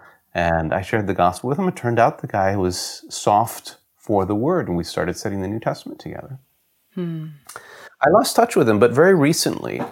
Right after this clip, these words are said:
Speaker 1: uh, he came, and he, very recently he came out in, in French news, uh, wanting to a-, ask publicly the Jewish community for forgiveness
Speaker 2: Wow.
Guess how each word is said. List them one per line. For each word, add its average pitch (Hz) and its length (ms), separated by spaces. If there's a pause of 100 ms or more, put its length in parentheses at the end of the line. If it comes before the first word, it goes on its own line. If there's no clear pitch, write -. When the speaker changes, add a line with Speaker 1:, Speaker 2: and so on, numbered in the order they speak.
Speaker 1:
uh, 82 360
he 107 160
came, 104 260
and 87 320
he, - 140
very 117 180
recently 113 400
he 92 80
came 87 240
out 87 240
in, 78 300
in 85 160
French 87 340
news, 90 400 (800)
uh, 85 440
wanting 87 460
to 80 280
a-, 90 260
ask 95 300
publicly 120 520
the 90 220
Jewish 90 220
community 90 340
for - 100
forgiveness 104 600
Speaker 2:
Wow. 160 800